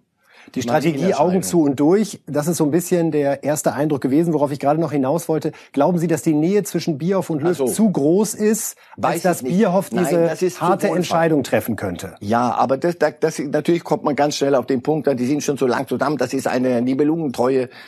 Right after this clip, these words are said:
Speaker 1: Die ist
Speaker 2: Äh,
Speaker 1: da.
Speaker 2: Bierhoff ist
Speaker 1: Das ist ja nicht von der
Speaker 2: intelligent
Speaker 1: Hand zu
Speaker 2: genug
Speaker 1: weisen.
Speaker 2: zu wissen, dass Nibelungentreue heißt, wir gehen dann aber auch gemeinsam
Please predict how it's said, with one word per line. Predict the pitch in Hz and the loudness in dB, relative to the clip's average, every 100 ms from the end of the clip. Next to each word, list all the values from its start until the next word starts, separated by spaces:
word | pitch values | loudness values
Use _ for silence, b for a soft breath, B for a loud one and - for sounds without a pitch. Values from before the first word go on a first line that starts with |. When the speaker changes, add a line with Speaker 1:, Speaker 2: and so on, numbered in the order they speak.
| B B B - _ - | B B B -20 _ -4
Speaker 1:
Die | 170 | -2
ist | 139 | 0
Speaker 2:
Äh, | 139 | 2
Speaker 1:
da. | 220 175 | 4 4
Speaker 2:
Bierhoff | 165 170 175 | 2 0 -2
ist | 143 | -2
Speaker 1:
Das | 139 | -2
ist | 170 | 0
ja | 156 | 0
nicht | - | 0
von | 185 | 0
der | 170 | 0
Speaker 2:
intelligent | 196 - 123 | 0 0 -2
Speaker 1:
Hand | 107 | -2
zu | 95 143 | -2 -2
Speaker 2:
genug | 156 | -2
Speaker 1:
weisen. | 131 | -2
Speaker 2:
zu | 139 143 | -4 -4
wissen, | 127 B B B B _ | -4 B B B B _
dass | 139 131 | -2 0
Nibelungentreue | 143 135 143 156 151 127 131 139 127 | 0 0 0 0 -2 0 2 2 2
heißt, | 123 131 127 - | 2 0 -2 -2
wir | 123 | -2
gehen | 127 135 | 0 0
dann | 127 | 0
aber | 113 113 | 0 0
auch | 107 - | 0 -2
gemeinsam | 117 123 131 110 98 87 87 | -2 0 0 0 -2 -6 -12